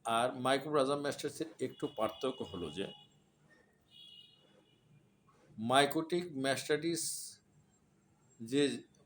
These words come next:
আডারের ইনফেকশন থাকবে সেটা পেইনফুল থাকবে,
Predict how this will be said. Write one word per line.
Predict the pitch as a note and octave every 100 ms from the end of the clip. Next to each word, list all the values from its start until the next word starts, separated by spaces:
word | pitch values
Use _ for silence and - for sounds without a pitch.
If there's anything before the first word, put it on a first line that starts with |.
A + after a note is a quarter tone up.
| _ _ -
আডারের | A#2 B2+ C#3 D3+ D3+ D3
ইনফেকশন | C#3 A#2+ B2 - C#3 B2+
থাকবে | A2 F#2 A2+
সেটা | C3+ A#2 G2+ G#2+ - _
পেইনফুল | C3 C3 D3+ C#3 - A2+
থাকবে, | G#2 G#2 F#2 -